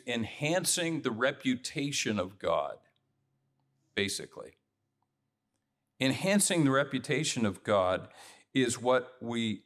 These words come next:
do, uh, to glorify God. God's reputation, of course, was enhanced when Jesus came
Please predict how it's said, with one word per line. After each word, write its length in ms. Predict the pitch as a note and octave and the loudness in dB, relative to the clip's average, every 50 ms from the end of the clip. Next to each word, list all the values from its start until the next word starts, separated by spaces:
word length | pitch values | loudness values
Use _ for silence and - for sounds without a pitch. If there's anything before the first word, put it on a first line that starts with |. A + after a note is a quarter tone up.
| _ - G#2 | _ -16 -8
do, 520 | G2 A#2+ A#2+ A#2+ A2 A2+ A2 A2 A2+ - - _ _ _ _ _ _ _ - | -6 -4 -2 0 0 0 0 -2 -4 -8 -10 _ _ _ _ _ _ _ 0
uh, 220 | G2+ F#2+ F2+ - - - _ _ - | 2 2 2 0 -2 -8 _ _ -6
to 100 | B2 A2 | -4 -4
glorify 720 | A2+ B2 B2+ C3+ D#3+ D#3+ B2 F2+ - - F#2 D#2+ C2+ - | -2 0 2 2 4 4 2 2 0 0 0 0 0 -2
God. 400 | - - - - - - - - - _ _ _ _ _ _ _ _ _ _ _ _ _ _ - | -4 -6 -8 -8 -8 -12 -18 -20 -20 _ _ _ _ _ _ _ _ _ _ _ _ _ _ 0
God's 260 | G2 G#2 G#2+ G2+ - | 2 2 2 2 0
reputation, 840 | A2 G#2 G#2 - G#2 F#2 - - A2 A2+ A2 - A#2 G#2+ G#2+ G#2 G2+ - | 0 0 0 -2 -6 -4 -2 0 0 0 0 0 2 2 2 2 0 -2
of 140 | A2+ A2+ | -6 -4
course, 360 | - C3 A#2+ A2+ A2 - - - | 0 2 2 2 2 0 -2 -2
was 200 | G#2+ G#2 G#2 A2 | -2 0 0 0
enhanced 520 | G2 G2 F#2+ A2+ A2 A2+ A#2 A2+ - - | -2 -2 -2 -2 -2 -2 -2 -4 -4 -4
when 140 | B2+ B2+ B2 | -4 -4 -4
Jesus 400 | G#2+ A#2 A#2+ B2+ B2 C3 C3+ B2+ | -4 -2 -2 -2 -2 -4 -8 -8
came 480 | - - C#3+ F3 G#3+ G3 B2 E2 D#2+ | -4 -2 0 2 2 0 -2 -4 -8